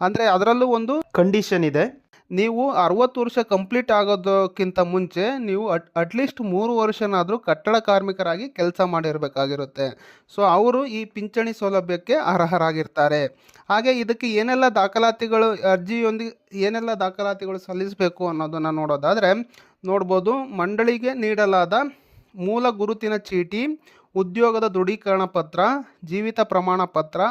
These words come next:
ಹಾಗೆ ರೇಷನ್ ಕಾರ್ಡ್ ಪ್ರತಿ, ಫಲಾನುಭವಿಯ ಬ್ಯಾಂಕ್ ಪಾಸ್ ಪುಸ್ತಕ ಹಾಗೂ ಛಾಯಾಚಿತ್ರ, ಹಾಗೆ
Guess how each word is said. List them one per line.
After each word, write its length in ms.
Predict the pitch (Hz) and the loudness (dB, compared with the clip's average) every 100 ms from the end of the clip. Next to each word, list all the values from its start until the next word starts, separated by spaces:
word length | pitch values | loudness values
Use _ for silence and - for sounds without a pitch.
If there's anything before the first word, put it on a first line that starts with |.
| - | -2
ಹಾಗೆ 300 | 180 175 170 | -4 -2 -2
ರೇಷನ್ 400 | 170 175 - 214 | 0 -2 -2 -6
ಕಾರ್ಡ್ 220 | 208 180 175 | -2 0 0
ಪ್ರತಿ, 540 | 160 156 185 254 277 - | -2 -4 -4 -8 -4 2
ಫಲಾನುಭವಿಯ 640 | 185 208 240 214 214 226 | 4 6 4 4 4 4
ಬ್ಯಾಂಕ್ 440 | 185 170 190 208 - | 4 4 2 0 2
ಪಾಸ್ 340 | 180 196 196 - | 4 4 0 -4
ಪುಸ್ತಕ 380 | 190 - 185 214 285 - | -4 0 0 4 2 2
ಹಾಗೂ 240 | 175 180 262 | 0 0 -2
ಛಾಯಾಚಿತ್ರ, 720 | 262 185 185 180 165 - 160 | 0 4 4 2 -2 -2 0
ಹಾಗೆ 600 | 156 160 170 233 294 | 0 0 0 0 -2